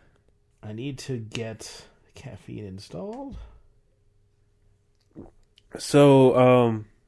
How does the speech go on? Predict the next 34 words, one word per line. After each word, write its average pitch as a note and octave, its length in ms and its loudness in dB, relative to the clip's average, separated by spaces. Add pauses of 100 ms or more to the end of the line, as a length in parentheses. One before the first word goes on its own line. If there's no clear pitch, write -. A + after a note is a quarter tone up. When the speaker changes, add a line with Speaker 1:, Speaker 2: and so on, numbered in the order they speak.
(140)
Speaker 2:
yeah, F3 160 2
the D3 80 6
iPhone D3 420 2
six - 540 -4
looks B2+ 380 -2 (220)
like A#2+ 160 -2
a B2 60 0
nice B2+ 240 0
phone, C3 340 0 (380)
uh, A#2 140 -2
from A#2+ 200 -4
what A#2 100 0
I've A2+ 120 0
seen. B2+ 180 -2
I C#3 360 2 (540)
didn't C#3 360 2
watch A#2+ 400 2
the A2 280 4
live A2 300 6
stream A#2 420 -2
of G2+ 220 -2
the, G2+ 200 -2 (420)
the - 80 -20
press - 320 -4
release, G#2 260 -2
probably, A2 460 0
or G#2+ 160 4
the G2 320 2
news, A2+ 260 0 (500)
you C#3+ 140 2
know, A2+ 60 2
the, G2 400 -4
the - 100 -6
announcement. G#2 480 -4